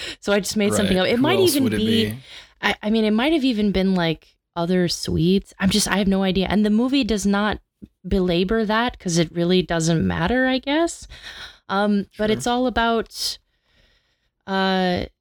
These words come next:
Speaker 1: she is, like, a speed skater and certified badass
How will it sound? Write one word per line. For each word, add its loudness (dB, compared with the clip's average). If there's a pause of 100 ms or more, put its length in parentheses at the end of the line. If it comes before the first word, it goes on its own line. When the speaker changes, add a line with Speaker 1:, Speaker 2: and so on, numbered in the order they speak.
(580)
Speaker 1:
she 0
is, 0
like, -2
a 0 (720)
speed 0
skater 0 (400)
and 2 (920)
certified -2
badass 0